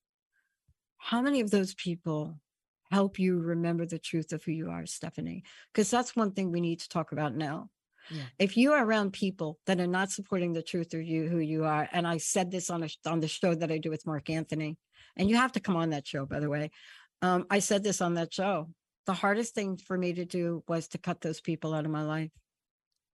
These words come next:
Speaker 1: And
Speaker 2: Yeah.
Speaker 1: people thought, "That is so harsh, Pat.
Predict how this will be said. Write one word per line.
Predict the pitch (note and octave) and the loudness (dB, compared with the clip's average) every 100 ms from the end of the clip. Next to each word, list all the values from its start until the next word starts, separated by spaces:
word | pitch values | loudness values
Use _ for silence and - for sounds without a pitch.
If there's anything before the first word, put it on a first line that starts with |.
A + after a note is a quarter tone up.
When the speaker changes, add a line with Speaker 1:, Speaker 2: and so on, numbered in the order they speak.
| _ _ | _ _
Speaker 1:
And | F3 F3 | 0 2
Speaker 2:
Yeah. | |
Speaker 1:
people | A3 G3 F3+ | 2 2 0
thought, | - F3 F#3+ - | 4 4 2 0
"That | F3 | 0
is | D3+ - | 0 -2
so | - E3 | 0 0
harsh, | D3+ D3+ D3 - - | 0 -2 -2 -4 -10
Pat. | C#3 C3 C3 | -6 -6 -6